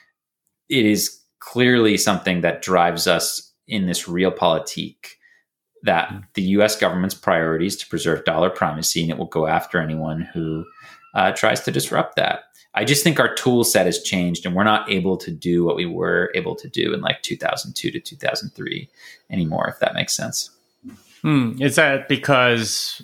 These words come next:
Speaker 2: like, we just have less influence, or
Speaker 1: Yeah.
Speaker 2: because
Speaker 1: Yeah, well, I mean,
Speaker 2: Okay.
Speaker 1: look to, like, it could only last for so long. Like,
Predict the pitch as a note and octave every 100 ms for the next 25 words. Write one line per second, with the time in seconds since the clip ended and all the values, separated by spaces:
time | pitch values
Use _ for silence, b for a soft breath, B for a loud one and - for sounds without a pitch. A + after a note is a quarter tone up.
0 | _ - - A#2+ G2+ - G#2+ G#2 - A#2+
1 | G2 G#2 G#2+ A#2 C3+ C3+ D#3 D#3+ D#3 C#3+
2 | B2 G#2+ G#2+ B2+ A#2+ A2+ F#2+ - - -
3 | _ _ _ _ _ _ - E3 G#3+ B2
4 | B2+ C#3 - D3+ - D3 C#3+ A#2+ - B
5 | B B B - _ - D#3 D3 D3+ F#3+
6 | E3 B2 C3+ C#3 C#3 - A#2+ - A2 G2
7 | C#3 - - - B2 G#2+ -